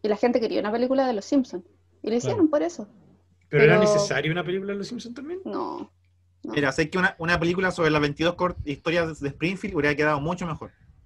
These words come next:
Speaker 2: Sí.
Speaker 4: Una película de esa onda, ¿cachai? Así,
Speaker 2: Sí.
Speaker 4: ese, siempre
Speaker 1: Sí.
Speaker 4: quise que, quise una película que, que como que fueran más largos la, las veintidós historias, pero eso,
Speaker 2: Lo, ahora,
Speaker 4: no.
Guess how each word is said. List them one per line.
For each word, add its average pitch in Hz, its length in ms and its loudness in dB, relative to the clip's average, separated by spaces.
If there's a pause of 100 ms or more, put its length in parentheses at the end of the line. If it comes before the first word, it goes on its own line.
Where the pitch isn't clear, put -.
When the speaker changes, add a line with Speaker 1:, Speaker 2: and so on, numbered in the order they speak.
Speaker 2:
Sí. 147 180 -6
Speaker 4:
Una 147 100 0
película 151 360 4
de 151 80 2
esa 160 200 2
onda, 127 240 -2
¿cachai? 151 360 -8 (200)
Así, 165 200 -4
Speaker 2:
Sí. - 60 0
Speaker 4:
ese, 240 200 -4
siempre 240 260 -4
Speaker 1:
Sí. - 160 -4
Speaker 4:
quise - 60 -20 (140)
que, 214 60 -10
quise 220 160 -6
una 226 80 0
película 226 280 4
que, 202 200 2 (380)
que 165 140 -2
como 160 240 -2
que 156 160 0
fueran 208 220 2
más 214 120 6
largos 233 280 4
la, 220 300 6
las 214 120 4
veintidós 208 420 4
historias, 147 380 -2 (200)
pero 139 600 0 (1300)
eso, - 140 -4
Speaker 2:
Lo, 143 200 -2
ahora, 156 200 4
Speaker 4:
no. 160 260 -6